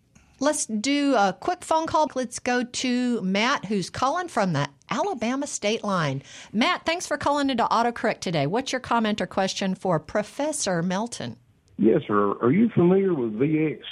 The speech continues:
Speaker 2: six that they used for the submarines in World War Two? They had to take a component out of it 'cause they couldn't make it E P A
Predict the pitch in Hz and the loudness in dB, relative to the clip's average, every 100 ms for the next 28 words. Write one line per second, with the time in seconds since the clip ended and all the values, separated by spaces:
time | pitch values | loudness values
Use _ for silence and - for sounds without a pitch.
0 | - 139 151 147 - 104 104 107 139 139 | 0 2 2 -2 0 0 2 4 4 4
1 | - 107 98 - 127 127 120 127 131 127 | 2 2 2 2 2 2 2 2 0 0
2 | 101 104 123 131 123 127 113 - 131 127 | 0 2 4 2 2 2 0 0 0 2
3 | 127 - _ _ _ 123 143 170 120 151 | -2 -6 _ _ _ -2 0 -2 -2 -4
4 | 147 104 - 101 98 151 139 117 104 104 | -4 -8 -4 -2 0 0 0 -2 -4 -4
5 | 101 104 - - 107 95 98 127 107 110 | -4 -6 -8 -2 0 0 2 2 4 4
6 | 120 117 - 107 107 123 110 113 | 2 0 -2 -2 -2 0 0 2